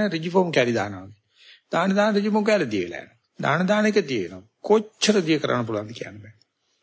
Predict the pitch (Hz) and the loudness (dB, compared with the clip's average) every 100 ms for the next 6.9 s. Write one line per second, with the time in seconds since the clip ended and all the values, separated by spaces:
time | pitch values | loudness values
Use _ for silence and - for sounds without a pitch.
0 | - 143 160 160 165 190 143 143 170 185 | -12 -2 0 0 0 2 2 2 0 0
1 | 190 180 180 - 175 165 160 160 147 127 | -2 -4 -4 -4 -4 -2 0 0 0 0
2 | 143 135 151 143 117 127 165 214 120 147 | 0 -2 -2 0 0 0 2 2 2 -2
3 | 220 _ _ - - - _ - 143 151 | -6 _ _ -20 -20 -20 _ -6 -2 0
4 | 160 147 151 131 120 131 147 131 151 156 | 0 -2 -2 0 2 2 0 0 0 0
5 | 151 139 127 139 170 185 170 117 131 151 | -2 -4 -2 0 0 -2 2 2 2 0
6 | 151 151 156 160 185 175 180 135 | 0 0 0 0 -2 -2 -2 -2